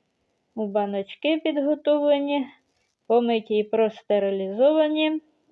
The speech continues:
І кришки також простерилізовані. Тут можна використовувати банки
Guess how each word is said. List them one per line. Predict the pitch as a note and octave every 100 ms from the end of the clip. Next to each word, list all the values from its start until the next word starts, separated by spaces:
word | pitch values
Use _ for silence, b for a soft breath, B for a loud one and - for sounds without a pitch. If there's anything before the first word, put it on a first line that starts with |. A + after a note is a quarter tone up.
| _ _ _ _ _ _ _ _ -
І | A3+
кришки | A3+ A3 G#3+ - C4+
також | C4+ D4 C#4+ D4+ D4 - - _ _ _ _ _ _ _ _ _ -
простерилізовані. | C4+ C#4 C#4 C4+ C4+ C4+ B3+ C#4+ C#4 C4+ C4 C4+ C4 - _ _ _ _ _ - _ _ _ _ _ _ _ _
Тут | - D#4
можна | C#4 B3 A3+ A#3 A3
використовувати | A3+ A3 - - A#3 A3+ - - A3+ G#3+ G#3 G#3+ G#3+
банки | G3+ G#3 A#3+ A#3+ A#3 A3